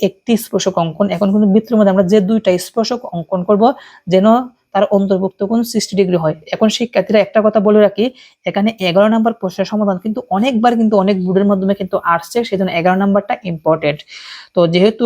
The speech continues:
কোনো বৃত্তে আমরা এমন একটি স্পর্শক আঁকতে হবে, সেই জন্য আমরা বিশেষ নির্বাচনের মধ্যে আমরা লিখতে পারি, মনে করি বৃত্তের কেন্দ্র দিব অ, মনে করি অ কেন্দ্র বিশিষ্ট বৃত্তের একটা নাম দিয়ে দিব। আগে তো অনেকগুলা নাম দিছি,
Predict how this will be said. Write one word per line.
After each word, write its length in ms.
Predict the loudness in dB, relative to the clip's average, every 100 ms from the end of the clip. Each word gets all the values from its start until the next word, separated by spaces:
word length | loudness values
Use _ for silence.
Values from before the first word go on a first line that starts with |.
| 0
কোনো 260 | 0 0 0
বৃত্তে 340 | 2 -2 0
আমরা 180 | -2 -2 -2
এমন 220 | -2 0 0
একটি 180 | 0 -2
স্পর্শক 380 | -2 -4 -4 -4 -4
আঁকতে 280 | -6 -4 -2
হবে, 240 | 2 2 0 -4 -16
সেই 220 | -2 0
জন্য 120 | 2 2
আমরা 140 | 0 0
বিশেষ 200 | -2 -2 0
নির্বাচনের 280 | 0 0 0
মধ্যে 120 | 0
আমরা 120 | 2 0
লিখতে 180 | 0 -2
পারি, 160 | 0
মনে 300 | 2 2 2
করি 240 | 2 -2 -4 -6 _ -6
বৃত্তের 300 | -4 -4 -4
কেন্দ্র 240 | -2 0 2
দিব 180 | 2 0 0
অ, 120 | 2 0 0 -8 -20 -4
মনে 180 | 2 2
করি 160 | 2 0 -2 0
অ 120 | 2 2 -2
কেন্দ্র 220 | -4 -2
বিশিষ্ট 440 | -2 -2 -4 -8 0 0 0 -6 -12 -2
বৃত্তের 240 | -2 0 0
একটা 140 | 0
নাম 180 | 0 2 2
দিয়ে 120 | 2
দিব। 140 | 2 0
আগে 200 | 0 0
তো 80 | 0
অনেকগুলা 360 | 2 2 0
নাম 160 | 0 0 -2
দিছি, 240 | -4 -6